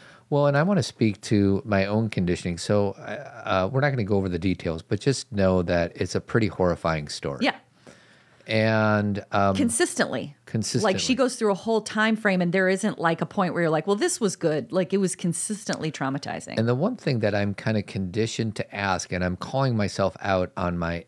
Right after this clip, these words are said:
Speaker 1: ignorance. So throughout this, this three hour or whatever it is, two part documentary, I'm totally on her side the entire time.
Speaker 2: Mm-hmm.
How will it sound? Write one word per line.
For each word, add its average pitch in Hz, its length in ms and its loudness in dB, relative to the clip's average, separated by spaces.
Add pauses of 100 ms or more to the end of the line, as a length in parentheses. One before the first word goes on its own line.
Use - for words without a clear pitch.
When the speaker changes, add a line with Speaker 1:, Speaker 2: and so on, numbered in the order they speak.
Speaker 1:
ignorance. 85 760 -6 (360)
So 104 400 2 (840)
throughout 147 240 2
this, - 300 0 (100)
this 101 220 -2
three 113 280 -2
hour 95 540 0
or 92 160 -2
whatever 87 340 -4
it 87 80 -10
is, 85 360 -6
two 120 160 0
part 85 280 -2
documentary, 82 760 -4 (320)
I'm 104 80 0
totally 113 720 2
on 87 140 0
her 85 100 -2
side 78 320 0
the 87 100 -4
entire 82 380 -2
time. 80 300 -6
Speaker 2:
Mm-hmm. 175 300 0